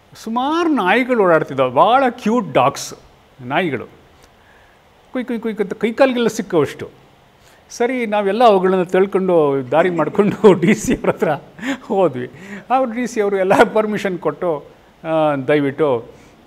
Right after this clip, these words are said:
ಆ, permission ಕೊಡಬೇಕು ಅಂತ. ಅವ್ರಿಗೆ he is so proud.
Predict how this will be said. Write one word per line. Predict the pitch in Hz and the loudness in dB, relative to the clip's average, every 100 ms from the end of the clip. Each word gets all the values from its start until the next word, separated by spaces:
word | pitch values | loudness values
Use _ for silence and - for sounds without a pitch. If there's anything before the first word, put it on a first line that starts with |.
| _ 139 | _ -12
ಆ, | 120 120 117 | -8 -8 -8
permission | 104 135 123 131 | -8 -8 -8 -10
ಕೊಡಬೇಕು | 110 104 110 - | -10 -10 -12 -8
ಅಂತ. | 180 | -6
ಅವ್ರಿಗೆ | 220 214 170 | -6 -6 -8
he | 208 185 | -10 -6
is | 190 | 0
so | 196 202 | 0 2
proud. | 139 135 101 | 2 2 2